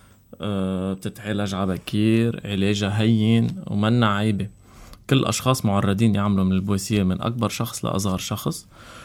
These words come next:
وهون بفتح شوية بارانتيز، بدي هيدي history يعني. الملك لويس الرابع عشر اللي هو أهم ملك بتاريخ فرنسا،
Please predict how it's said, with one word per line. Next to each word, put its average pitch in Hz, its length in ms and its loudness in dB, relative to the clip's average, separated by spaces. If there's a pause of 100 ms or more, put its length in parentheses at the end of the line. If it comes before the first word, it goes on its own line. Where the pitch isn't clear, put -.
(140)
وهون 185 500 4
بفتح 180 460 -6
شوية 123 340 -4
بارانتيز، 117 800 -4 (200)
بدي 98 540 -8 (180)
هيدي 107 640 -2 (840)
history 104 500 -2
يعني. 92 360 -4 (800)
الملك 131 460 0
لويس 127 440 -2
الرابع 110 320 0
عشر 104 360 -8 (340)
اللي 101 180 -4
هو 117 280 0
أهم 117 680 0
ملك 120 300 -4
بتاريخ 107 420 -8
فرنسا، 120 600 -6